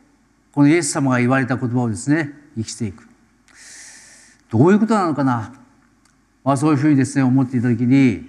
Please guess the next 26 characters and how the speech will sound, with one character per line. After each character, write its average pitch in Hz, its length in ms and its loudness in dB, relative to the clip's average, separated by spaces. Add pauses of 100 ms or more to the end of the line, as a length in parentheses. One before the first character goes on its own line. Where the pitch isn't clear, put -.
(840)
こ 87 480 -12
う、 - 1000 -18
な 151 80 2
ん - 20 -2
か 117 100 -6
パ 156 160 -4
ッ 156 100 -4
と 120 120 -4
こ 107 80 -6
う 101 40 -4
で 92 40 -8
す - 140 -4
ね、 127 220 0 (920)
あ 95 120 -16
の、 85 260 -16 (380)
自 127 140 0
分 160 180 2
な 160 120 2
り 156 40 -2
に 147 80 0
分 135 160 0
か 143 80 0
り 139 60 0
や 135 80 0
す 139 120 -10
く、 147 440 0